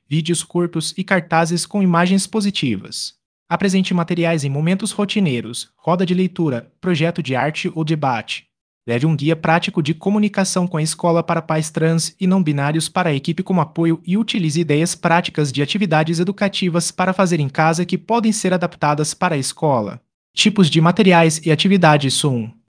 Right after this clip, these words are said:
histórias em quadrinhos e livros ilustrados. Dois, vídeos curtos com depoimentos de pessoas trans e não binárias.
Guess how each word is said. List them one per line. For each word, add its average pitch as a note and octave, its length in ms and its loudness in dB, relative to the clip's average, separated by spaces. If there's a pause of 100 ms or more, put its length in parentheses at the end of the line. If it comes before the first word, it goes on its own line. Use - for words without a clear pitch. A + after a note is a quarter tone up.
(140)
histórias E3 420 0
em F3+ 100 2
quadrinhos D3+ 640 0
e G3 60 0
livros D3 280 2
ilustrados. C3+ 840 -2 (340)
Dois, C3+ 460 2 (320)
vídeos F#3 300 4
curtos F#3 360 2
com G3+ 160 0
depoimentos F#3 640 4
de D#3 80 2
pessoas E3+ 400 2
trans F3 400 4
e F3 60 0
não F3 220 4
binárias. C3+ 800 0